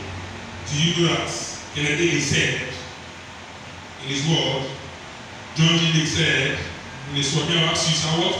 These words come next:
are you saying?" What have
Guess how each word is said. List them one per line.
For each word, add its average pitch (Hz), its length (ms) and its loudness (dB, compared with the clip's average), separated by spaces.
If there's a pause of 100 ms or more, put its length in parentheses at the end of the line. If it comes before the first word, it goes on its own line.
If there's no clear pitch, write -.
are 147 100 0
you 165 120 6
saying?" 143 420 0 (2750)
What 165 160 4
have 156 280 0